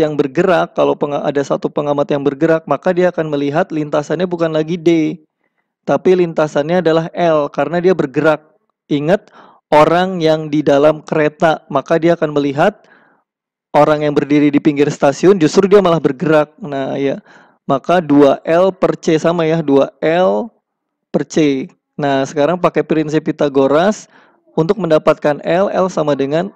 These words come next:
setengah dari V delta T ini, kan setengah ya. Setengah, ya,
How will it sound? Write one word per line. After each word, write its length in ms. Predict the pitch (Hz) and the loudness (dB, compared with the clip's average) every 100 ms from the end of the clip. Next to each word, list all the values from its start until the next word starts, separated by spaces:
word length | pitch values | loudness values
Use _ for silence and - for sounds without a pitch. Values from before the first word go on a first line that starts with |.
| _ - | _ -12
setengah 720 | - 180 165 151 165 202 196 _ | -8 -4 -4 -2 0 -2 -4 _
dari 480 | _ 143 143 139 143 | _ 0 2 2 -2
V 480 | 131 - 170 165 160 | -4 -2 0 2 2
delta 320 | 147 139 143 | 0 0 -4
T 160 | 156 175 | -2 -6
ini, 240 | 143 139 | -6 -10
kan 80 | 202 | -10
setengah 320 | - 165 156 | -8 -6 -4
ya. 160 | 139 143 - _ _ _ _ _ _ _ _ _ _ _ _ | -4 -6 -12 _ _ _ _ _ _ _ _ _ _ _ _
Setengah, 560 | _ - 156 143 139 - _ _ _ _ | _ -8 -6 -4 -6 -8 _ _ _ _
ya, 240 | 156 143 | 2 2